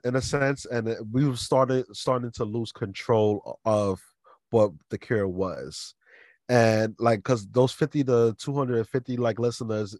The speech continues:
end up becoming, like, again, who would have thought, like, anywhere between twelve to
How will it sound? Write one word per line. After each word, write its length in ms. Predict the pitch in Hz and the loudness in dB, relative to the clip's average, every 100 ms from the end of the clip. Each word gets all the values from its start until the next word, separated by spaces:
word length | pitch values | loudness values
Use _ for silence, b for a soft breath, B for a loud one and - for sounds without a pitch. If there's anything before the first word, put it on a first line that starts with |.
| - | -6
end 120 | 120 | -2
up 120 | 107 | -2
becoming, 420 | 113 - 117 110 104 | -4 -2 0 0 2
like, 320 | 98 95 - b b b b b b _ _ _ _ _ _ - | 2 0 -6 b b b b b b _ _ _ _ _ _ -4
again, 440 | 127 120 101 92 _ _ - 107 107 | 2 4 2 -4 _ _ -20 -20 -18
who 200 | - 160 | -2 2
would 240 | 160 156 127 | 4 6 4
have 160 | 113 | 4
thought, 320 | 127 120 110 - | 6 6 6 2
like, 240 | 110 98 - _ _ _ 123 | -2 -2 -6 _ _ _ -2
anywhere 260 | 127 117 | 0 0
between 340 | 107 - 117 98 | -4 -8 -8 -8
twelve 460 | - 123 113 107 | 2 6 6 4
to 220 | - 107 | 0 -2